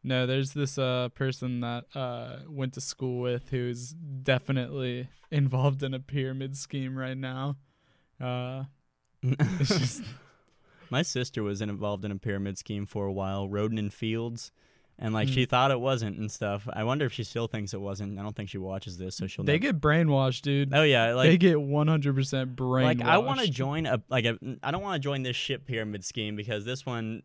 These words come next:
Speaker 2: is, like, the one that I was in, excuse me, was, like, a ton of walking and was, like,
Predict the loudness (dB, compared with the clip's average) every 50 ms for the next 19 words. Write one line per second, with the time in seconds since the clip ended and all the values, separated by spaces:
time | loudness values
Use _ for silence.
0 | -10 -10 -8 -8 -6 -6 -6 -6 -6 -6 -4 -4 -2 -2 -2 -2 -2 -2 -2 -2
1 | -2 -4 -4 -4 -4 -4 -6 -8 -12 -16 -20 -20 -20 _ _ _ -20 _ _ _
2 | _ _ -20 -20 -20 -18 -14 -10 -6 -6 -6 -6 -8 -12 -14 -16 -18 -20 -20 -4
3 | _ 0 0 4 4 4 4 4 2 -2 -2 -2 -2 -2 0 2 0 0 -2 -4
4 | -6 -10 -10 -6 -4 0 2 2 2 2 0 -2 -2 -2 -2 -4 -6 -8 -10 -12
5 | -8 -6 -4 -2 -2 -4 -4